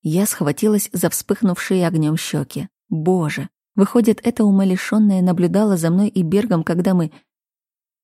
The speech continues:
«Нет», донеслось сквозь грохот крови в ушах. «По крайней мере, в нашем логове ничего такого не было. Я тщательно всё проверил». «Но наверняка знать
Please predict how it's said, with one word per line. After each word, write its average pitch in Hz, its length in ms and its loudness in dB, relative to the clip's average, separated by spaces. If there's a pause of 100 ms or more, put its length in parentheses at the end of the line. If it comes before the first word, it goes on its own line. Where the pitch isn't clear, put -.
(240)
«Нет», 180 480 4 (180)
донеслось 165 560 0
сквозь 165 300 -4
грохот 165 380 0
крови 151 300 -2
в 143 80 -4
ушах. 143 420 -8 (360)
«По - 100 -10
крайней 180 340 2
мере, 170 220 2
в 156 100 -2
нашем 175 340 0
логове 165 380 2
ничего 151 380 -2
такого 156 320 -4
не 156 240 2
было. 131 260 -4 (400)
Я 143 180 -4
тщательно 143 520 0
всё - 180 -8
проверил». 143 560 -4 (1000)
«Но 214 360 4
наверняка 202 720 4
знать 196 480 0